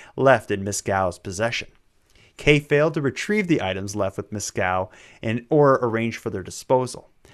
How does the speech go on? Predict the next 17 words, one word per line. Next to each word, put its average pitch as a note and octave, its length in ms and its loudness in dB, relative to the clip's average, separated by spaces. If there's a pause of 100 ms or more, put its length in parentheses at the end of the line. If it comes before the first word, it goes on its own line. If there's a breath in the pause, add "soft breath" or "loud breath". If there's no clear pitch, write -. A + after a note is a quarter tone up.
(120 loud breath)
I A#2+ 160 2
find C3 340 2
that G2 160 2
Mister B2+ 260 -4
Carolino C#3 580 2
is A2 200 -2
responsible A#2+ 640 0
for G#2 160 -6
Kay's C#3 400 -6
failure C3+ 320 2
to A2+ 100 -2
do C3 200 -2
so, D3 340 -4 (320 loud breath)
including B2 680 0
Miss C#3 200 -2
Gao's A2+ 520 2
expenses - 680 -2